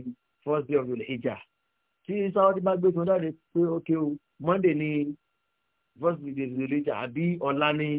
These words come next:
ọ̀la ni Zulhijja ní Saudi Arabia. Ní ò kan wá. Ní ò kan wá. Ṣókèlè,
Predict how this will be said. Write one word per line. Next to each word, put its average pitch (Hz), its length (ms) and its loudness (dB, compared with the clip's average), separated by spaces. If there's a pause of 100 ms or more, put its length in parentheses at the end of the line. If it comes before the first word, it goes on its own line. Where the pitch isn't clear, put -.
(680)
ọ̀la 131 260 -2
ni 147 140 2
Zulhijja 143 480 0
ní 143 220 -2
Saudi 151 200 0
Arabia. 156 480 2 (1500)
Ní 147 120 -4
ò 160 160 0
kan 139 160 -6
wá. 143 140 2 (1400)
Ní 131 120 -12
ò 131 140 -6
kan 120 180 -10
wá. 120 140 -2 (920)
Ṣókèlè, 175 340 6